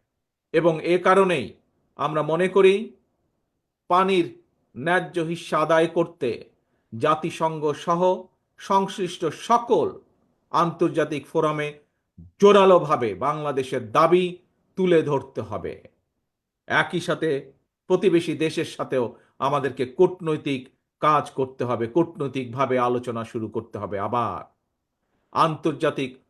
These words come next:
অংশগ্রহণের অং-, আ, উদ্যোগের অংশ হিসাবে আর সময়ক্ষেপণ না করে অবশ্যই আমরা মনে করি, বাংলাদেশকে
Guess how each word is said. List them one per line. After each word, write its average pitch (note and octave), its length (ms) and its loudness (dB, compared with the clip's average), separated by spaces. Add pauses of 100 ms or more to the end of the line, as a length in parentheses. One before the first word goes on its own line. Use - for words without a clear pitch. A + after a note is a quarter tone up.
(100)
অংশগ্রহণের D3+ 760 -2
অং-, D#3+ 340 -2
আ, C#3+ 240 0
উদ্যোগের E3 500 2
অংশ E3 340 0
হিসাবে E3 680 -4 (540)
আর E3+ 240 4
সময়ক্ষেপণ E3 760 -4
না D3+ 260 2
করে F3 340 -2 (320)
অবশ্যই F3+ 840 0 (520)
আমরা E3+ 320 2
মনে D#3+ 240 -4
করি, C3 400 -6 (720)
বাংলাদেশকে C#3+ 1000 -2